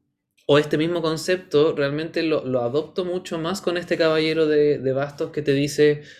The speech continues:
sí, po, explora absolutamente todas las posibilidades que tengas, explora todas las, el tipo de estabilidades que te puedas dar,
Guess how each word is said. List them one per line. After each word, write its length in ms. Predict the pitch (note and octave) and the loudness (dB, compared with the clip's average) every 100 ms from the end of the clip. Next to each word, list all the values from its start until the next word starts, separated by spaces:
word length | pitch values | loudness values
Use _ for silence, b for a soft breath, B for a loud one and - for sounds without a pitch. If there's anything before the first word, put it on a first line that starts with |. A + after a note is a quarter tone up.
| B B | B B
sí, 300 | - - B3+ | -12 -2 -2
po, 240 | - G#2 | -2 -4
explora 500 | B2 C3+ - F3+ G#3+ | -4 -4 -2 0 2
absolutamente 720 | A#3+ A3+ G3 G3+ G3+ G#3 G3+ | 0 0 2 2 0 0 -2
todas 320 | G3 A3 B3+ A#3+ | -2 -2 -2 -6
las 100 | G#3+ | -4
posibilidades 560 | G#3+ G#3+ G#3 G#3 G#3 | -4 -2 -4 -4 -6
que 80 | G#3 | -8
tengas, 460 | G3+ G3+ D#3 A#2+ - | -8 -8 -8 -10 -6
explora 560 | C3+ - F3+ F#3+ F#3 | -6 2 6 6 4
todas 320 | - G#3 A#3+ A#3 | 2 2 4 2
las, 200 | G#3+ - | 0 -2
el 160 | D#3+ D#3 | -4 -2
tipo 240 | G3 G3+ | 0 2
de 60 | G3+ | 2
estabilidades 960 | G3 F3+ E3+ D#3 C3+ D#3 G#3 B3 B3+ - B B | 0 -4 -4 -6 -4 -2 -2 -4 -8 -18 B B
que 80 | D#3 | -2
te 120 | D3+ | -2
puedas 400 | D#3+ F#3 F3+ - | 0 -2 -2 -6
dar, 340 | F#3 F#3 D3+ | -4 -4 -6